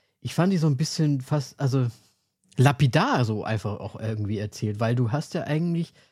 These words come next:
ich meine, klar kannst du dir das zusammenreimen und vielleicht ist das auch so die Intention daraus, dass du das halt machen sollst, weil du ja auch dieses Video nur siehst von dem Nachbarn dann, ne?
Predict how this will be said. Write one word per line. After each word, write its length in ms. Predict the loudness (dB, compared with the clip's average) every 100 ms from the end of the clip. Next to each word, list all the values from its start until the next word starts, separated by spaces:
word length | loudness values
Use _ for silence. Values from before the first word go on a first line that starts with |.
| _ _ _ _ _ -6
ich 100 | 0
meine, 280 | 2 2
klar 500 | -2 -2 -2 0 -2
kannst 260 | -2 -4 -4
du 40 |
dir 140 | -4 -2
das 120 | -2
zusammenreimen 760 | -2 -2 0 0 -2 -2 -2 -2
und 100 | -2
vielleicht 280 | -2 -2 -2
ist 120 | -4
das 140 | -4
auch 140 | -4 -8
so 200 | -2 -2
die 160 | -2 -2
Intention 680 | 0 -2 -2 -2 2 2
daraus, 360 | 0 -2 -4 -2
dass 160 | -2
du 100 | -2
das 240 | -2 -2 -2
halt 160 | -4
machen 240 | -4 -4 -4
sollst, 400 | -4 -2 -2 -2
weil 140 | -2
du 60 | -2
ja 140 | -4
auch 140 | -6 -8
dieses 400 | -8 -8 -8 -4
Video 380 | -4 -2 -2
nur 220 | -2 -2 -2
siehst 360 | -4 -6 -8
von 220 | -6 -4
dem 340 | -2 -2 -2 -4 -10 _ _ -6
Nachbarn 540 | -4 -2 0 2 0 -6 _
dann, 240 | -4 -4 -8 _
ne? 220 | -6 -6